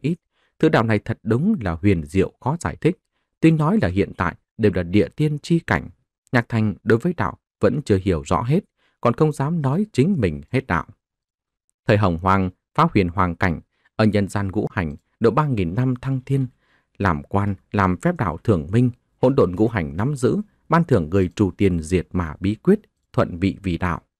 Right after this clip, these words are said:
Nhạc Thành còn nhớ tới một đoạn Chu Tiên Diệt Ma kiếm quyết này, không biết là ai lưu lại, nhưng hắn tìm hiểu, đạo hạnh không đủ,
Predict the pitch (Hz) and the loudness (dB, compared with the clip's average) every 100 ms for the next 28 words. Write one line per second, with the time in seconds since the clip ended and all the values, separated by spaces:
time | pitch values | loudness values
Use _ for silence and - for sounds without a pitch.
0 | _ _ _ _ - 127 131 113 117 107 | _ _ _ _ -4 -2 0 0 0 0
1 | 107 147 - 196 110 - 95 - - 160 | 0 -2 -2 -2 -2 0 -4 -4 -4 -2
2 | 160 - 160 147 95 85 92 87 107 110 | -2 0 0 0 -4 -4 -4 -4 -2 -2
3 | - 185 95 80 71 _ _ _ - 147 | -2 -2 0 -4 -6 _ _ _ -2 2
4 | 202 120 - 151 143 156 120 85 - _ | 2 2 0 -2 0 -2 0 -4 -4 _
5 | _ - 101 98 92 113 - 113 85 92 | _ -4 0 2 2 -2 0 0 2 -2
6 | 76 - _ _ - 113 107 - 170 160 | -2 -6 _ _ -2 0 0 0 0 2
7 | 101 78 | 2 0